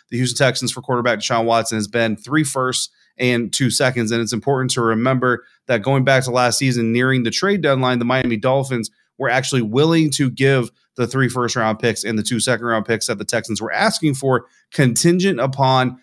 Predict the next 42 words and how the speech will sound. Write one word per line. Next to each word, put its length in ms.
Deshaun 420
Watson 420
settling 540
his 240
civil 260
case 300
before 480
the 120
trade 440
actually 360
went 200
down. 320
Of 60
course, 200
the 60
trade 260
deadline 460
kind 200
of 100
came 300
and 200
went. 280
The 80
civil 240
case 240
was 180
not 300
settled 280
out 140
of 80
court, 320
so 140
the 80
trade 260
never 300
happened. 360
Deshaun 300
Watson 340
remains 460
a 60
Houston 380
Texan, 480